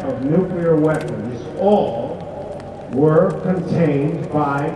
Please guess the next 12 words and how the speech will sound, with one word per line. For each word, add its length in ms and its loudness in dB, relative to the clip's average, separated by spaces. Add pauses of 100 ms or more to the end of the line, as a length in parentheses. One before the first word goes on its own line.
(120)
creative 680 2
changes 520 -2
in 260 -2
international 840 -2
law 500 2 (360)
and 140 -2
the 120 0
establishment 920 0 (120)
of 320 0
new 180 6 (340)
legal 340 2 (120)
categories. 560 0